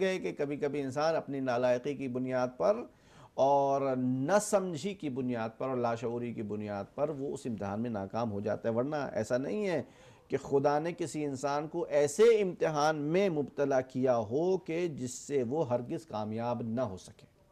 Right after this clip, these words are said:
نہیں، اس نے پہلے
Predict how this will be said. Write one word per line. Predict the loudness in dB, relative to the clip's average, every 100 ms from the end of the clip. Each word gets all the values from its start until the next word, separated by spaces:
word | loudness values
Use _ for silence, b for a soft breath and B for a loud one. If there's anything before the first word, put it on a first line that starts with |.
| _ _ -4
نہیں، | -2 0 -4 b b b b b _
اس | -8 -6 -2
نے | 0 2 2 -2 b b b _
پہلے | 2 4 8 10 10 10